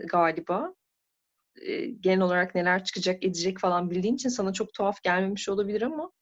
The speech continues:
ben o kadar yakın değildim sanırım Netflix'in Türkiye için nasıl planları olduğuna dair. O yüzden bana biraz ilginç geliyor.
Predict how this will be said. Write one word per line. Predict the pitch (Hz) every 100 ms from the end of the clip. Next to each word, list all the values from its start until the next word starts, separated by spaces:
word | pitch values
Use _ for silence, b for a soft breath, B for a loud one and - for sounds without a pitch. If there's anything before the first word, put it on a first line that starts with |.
| _ _ _ _ _ _ 214
ben | 185
o | -
kadar | 196 196
yakın | 202 190 185 202
değildim | 202 190 170
sanırım | 175 156 160
Netflix'in | 165 - 170 - 175
Türkiye | 170 185 - 175
için | 170 - 170
nasıl | 175 185 - -
planları | 175 165 165
olduğuna | 160 156 165 160
dair. | 160 170 294 - - _ _ _ _
O | -
yüzden | 185 190 190
bana | 190
biraz | 196 214
ilginç | 190 202 196 -
geliyor. | 175 156